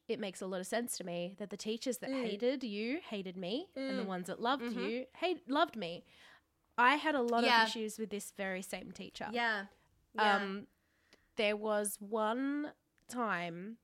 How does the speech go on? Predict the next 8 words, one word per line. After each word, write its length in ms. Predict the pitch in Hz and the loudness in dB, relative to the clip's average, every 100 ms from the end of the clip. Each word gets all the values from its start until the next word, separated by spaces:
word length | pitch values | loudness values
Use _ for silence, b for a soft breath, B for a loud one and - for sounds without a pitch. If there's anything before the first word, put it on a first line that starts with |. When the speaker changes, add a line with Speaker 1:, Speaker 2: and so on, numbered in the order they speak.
| _ _ _ _ _ _ _ _ - - - | _ _ _ _ _ _ _ _ -20 -20 -6
Speaker 1:
because 420 | 226 233 214 208 - | 0 2 2 0 0
I 260 | 208 220 | 2 2
was 340 | 226 214 208 - | 2 0 0 -2
this 480 | 190 180 - - - _ _ | -4 -4 -6 -8 -12 _ _
self-righteous 800 | - 226 247 269 240 - 254 - | 0 2 2 0 0 -2 -4 -2
little 300 | 220 214 202 - | -2 -2 -4 -10
vegetarian 720 | 202 220 214 214 190 196 190 196 | -8 -4 -4 -4 -6 -4 -6 -6
vegan 540 | 180 180 185 180 185 | -6 -4 -4 -6 -10